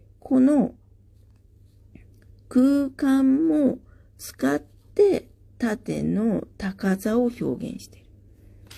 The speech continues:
つまり、ここ書きました。これとそうか。ここのお隣に書けばいい。ちょっと余分な線書いちゃったけど、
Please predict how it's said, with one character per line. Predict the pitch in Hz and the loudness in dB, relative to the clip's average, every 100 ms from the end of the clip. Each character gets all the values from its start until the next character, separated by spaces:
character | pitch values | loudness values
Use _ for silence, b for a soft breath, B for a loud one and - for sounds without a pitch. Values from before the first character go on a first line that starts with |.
| - - | -20 -14
つ | - | -8
ま | 65 - | -6 -6
り、 | - - - - - - - - - - - - - | -10 -12 -12 -18 -20 -20 -20 -20 -20 -20 -20 -20 -18
こ | - | -14
こ | - 226 | -6 -6
書 | - - | -6 -6
き | - | -2
ま | 214 214 214 | 0 0 -4
し | - | -8
た。 | - | -12
こ | - 262 | -2 2
れ | 262 | 2
と | 262 247 | 0 -2
そ | 202 | -2
う | |
か。 | - - b b - | -4 -10 b b -20
こ | - | -4
こ | 254 | 0
の | 220 156 - - | 2 0 -6 -6
お | 190 | -4
隣 | 190 208 220 226 226 | -2 -2 -2 -2 -2
に | 214 | -4
書 | - 190 | -6 -8
け | - | -10
ば | - | -14
い | - | -18
い。 | - b b - | -20 b b -6
ち | - | -6
ょ | |
っ | |
と | - | 0
余 | 135 151 | 0 0
分 | 165 202 | 0 0
な | 202 | 0
線 | 202 196 175 | -2 -2 -2
書 | 160 | -4
い | 147 | -6
ち | - | -10
ゃ | |
っ | |
た | - - | -12 -16
け | - - | -14 -8
ど、 | 92 - | -6 -6